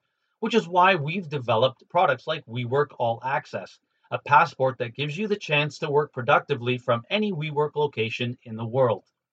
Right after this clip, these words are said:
Most employees say they want to return to the office, at least for part of the week.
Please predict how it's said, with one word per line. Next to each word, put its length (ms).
Most 240
employees 500
say 160
they 160
want 280
to 80
return 380
to 100
the 140
office, 560
at 180
least 240
for 120
part 240
of 100
the 80
week. 360